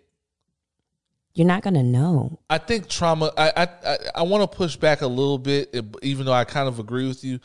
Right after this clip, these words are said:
Speaker 2: I, it, I don't think it's just that trauma makes us who we are. I think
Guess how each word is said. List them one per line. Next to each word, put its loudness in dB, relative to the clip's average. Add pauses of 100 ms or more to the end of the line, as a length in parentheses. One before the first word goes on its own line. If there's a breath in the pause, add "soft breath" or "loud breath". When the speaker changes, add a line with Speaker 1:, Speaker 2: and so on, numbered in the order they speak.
(640 soft breath)
Speaker 2:
I, -2 (1000)
it, -2
I 2
don't 2
think 0
it's -4
just 2
that 0
trauma 0
makes 0
us -4
who -6
we -2
are. 0
I 4
think -4